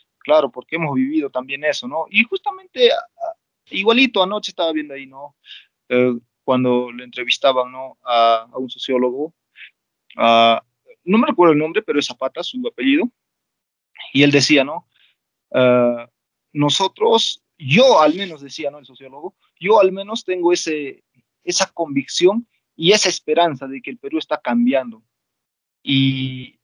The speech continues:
estas generaciones, eh, tanto en lo, en lo que es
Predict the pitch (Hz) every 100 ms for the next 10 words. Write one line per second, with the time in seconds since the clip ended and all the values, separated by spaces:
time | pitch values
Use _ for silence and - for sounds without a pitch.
0 | - 214 214 185 185 165 156 151 185 180
1 | 214 - _ _ _ _ - 131 131 190
2 | 220 208 170 151 135 131 120 _ - 147
3 | 139 - 175 170 -